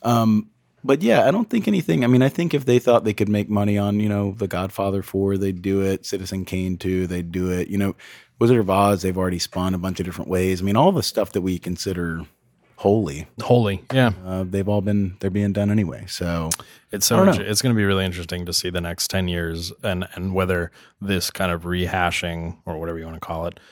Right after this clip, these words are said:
Speaker 2: sequelizing, I don't know, it, whether it, uh, like, ramps up or whether it calms
Speaker 1: Or whether
Speaker 2: down.
Speaker 1: we all get fatigued
Speaker 2: Yeah,
Speaker 1: and, and the
Speaker 2: because
Speaker 1: studios
Speaker 2: I would
Speaker 1: realize they
Speaker 2: really
Speaker 1: can't
Speaker 2: love to
Speaker 1: do
Speaker 2: see
Speaker 1: it.
Speaker 2: that.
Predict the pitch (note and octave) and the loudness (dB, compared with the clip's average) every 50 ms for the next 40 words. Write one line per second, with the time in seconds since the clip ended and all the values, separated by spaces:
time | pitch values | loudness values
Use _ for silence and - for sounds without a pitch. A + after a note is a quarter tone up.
0 | _ _ _ - - - - - - E2+ E2+ E2+ E2+ E2+ E2+ F2 E2+ E2+ E2+ F2 | _ _ _ -10 -8 -8 -8 -6 -4 -2 -2 -2 -2 -2 -2 -2 -2 -4 -4 -4
1 | F2+ F2+ F2+ F2+ F2+ F2+ F2+ - - _ _ _ - G2+ G2+ F#2+ F2+ F2+ F2+ - | -4 -4 -4 -2 -4 -4 -6 -8 -14 _ _ _ -6 -4 -2 0 0 0 -2 -4
2 | - _ - G#2+ G2 F2+ F2 E2+ E2+ E2+ E2+ - _ _ _ _ _ - - F#2 | -8 _ -2 0 0 0 0 0 -2 -4 -6 -8 _ _ _ _ _ -16 -12 -10
3 | F2+ F2 F2 G2+ G2 - _ _ _ _ _ _ _ _ - G#2 F2 E2 - - | -10 -10 -10 -12 -14 -16 _ _ _ _ _ _ _ _ -4 -4 -4 -4 -6 -8
4 | - - G2 F#2 F#2 F2+ - - A#2+ E3+ G3 - - - _ - - F#2 F2+ F2+ | -6 -2 -2 0 0 0 0 0 0 0 -2 -4 -10 -20 _ -4 0 2 2 2
5 | F2 E2+ E2+ E2 - - F#2 E2+ E2 E2 E2 A2 G#2+ G#2 G2+ G2+ G2+ G2+ G2+ G2 | 2 0 -2 -4 -6 -6 -6 -6 -2 0 2 4 6 6 4 4 2 2 4 4
6 | F#2 G2 F2+ F#2+ - - - - - - F#2+ F2+ F2 E2+ E2 C#3 C#3 A#2 F2 E2 | 4 4 2 0 -2 -4 -8 -6 -2 2 2 2 4 4 4 4 4 4 2 -4
7 | D#2+ - F2+ F2+ F2 F#2 E2+ - G#2 F#2+ F#2 F2+ F2 E2+ E2+ E2+ F#2 F#2+ G2 G2 | -8 -6 -4 -2 -2 -2 0 0 2 2 2 2 2 0 0 -2 0 0 0 2
8 | F#2 G2+ A2 G#2+ G#2 G2 G2 F#2+ E2+ E2+ E2+ E2 E2 F2 E2+ F2 F2+ F2 E2+ F2 | 4 4 4 6 6 4 4 2 0 -2 -4 -4 -4 -2 -2 0 0 0 0 -2
9 | - | -6